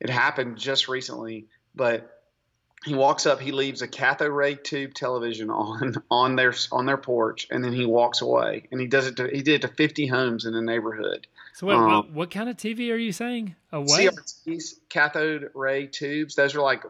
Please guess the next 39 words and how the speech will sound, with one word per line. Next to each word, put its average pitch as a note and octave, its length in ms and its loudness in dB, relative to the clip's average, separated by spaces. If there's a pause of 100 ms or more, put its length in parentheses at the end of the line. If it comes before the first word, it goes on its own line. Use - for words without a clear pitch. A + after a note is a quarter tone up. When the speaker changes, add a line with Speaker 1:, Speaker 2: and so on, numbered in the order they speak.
Speaker 1:
but C3 100 -10
not C3+ 240 -2
flat C3 240 2
screens. D#3 600 -6 (120)
Speaker 2:
The C#3 100 -8
old C#3 220 -2
Speaker 1:
Um, E3 60 -2
Speaker 2:
ones? F#3+ 360 -4 (440)
Speaker 1:
like C#3+ 140 2
the C3+ 100 2
old C3 220 2
kind. D#3+ 420 0 (140)
Um, C3+ 160 -2
Speaker 2:
Wow, D3 80 2
Speaker 1:
C C#3 180 2
R C#3 100 4
Ts. - 120 -12
Speaker 2:
that A#2+ 180 -6 (180)
weighed, D3+ 240 2
like, D3 200 2
a C3+ 40 -4
hundred C#3+ 360 -4
pounds? C#3 380 -8 (360)
Speaker 1:
Yeah, D3 240 4
they're B2+ 140 6
heavy. B2+ 360 0
I C3+ 60 -2
mean, D#3 100 2
they're E3+ 100 4
not G#3 180 4
huge E3 340 -8
ones G3 320 -10
that D3 140 -4
he's C#3+ 160 -10
leaving, D#3+ 420 -2
but, C#3 160 4
like, C3+ 220 0
he D3 80 -8
just, C#3+ 220 -4